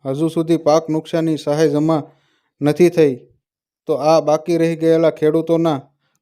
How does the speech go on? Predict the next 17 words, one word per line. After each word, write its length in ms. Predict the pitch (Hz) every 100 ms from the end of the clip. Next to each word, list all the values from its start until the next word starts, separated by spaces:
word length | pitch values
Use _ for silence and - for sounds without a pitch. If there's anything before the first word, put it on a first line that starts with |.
| -
ખાતામાં 580 | 151 156 170 170 135 - _ _ _ _ _ 147
પૈસા 300 | 160 165 165
જમા 280 | 156 165
થશે 340 | 151 147 143 175
કે 140 | 170 156
નહીં? 280 | 151 160 135 - _ _ _
અને 180 | 147 156
જો 180 | 147 160 160 160 _ _ _
જમા 280 | 147 160 156
ન 80 | 156 160
થાય 320 | 165 160 135 - _ _ _
તો 60 | 165
આ 240 | 143 147
બાબતે 480 | 156 156 160 165 165 135 - _ _ _ _ -
કોને 220 | 156 170
રજૂઆત 400 | 156 156 160 165 160
કરવી? 380 | 151 151 131